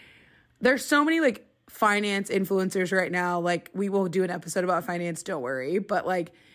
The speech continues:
there is a woman I love to follow, um, who is, her name is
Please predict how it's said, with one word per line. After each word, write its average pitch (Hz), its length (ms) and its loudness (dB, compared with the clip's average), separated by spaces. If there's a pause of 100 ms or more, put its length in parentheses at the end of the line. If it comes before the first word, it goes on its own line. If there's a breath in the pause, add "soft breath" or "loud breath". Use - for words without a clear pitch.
(280 soft breath)
there 214 420 6
is 196 200 4
a 208 80 4
woman 214 240 2
I 202 80 2
love 185 180 2
to 185 100 -10
follow, 175 680 0
um, 185 440 -6
who 180 280 0
is, 175 480 -2 (120)
her 190 140 -2
name 185 160 0
is - 400 -8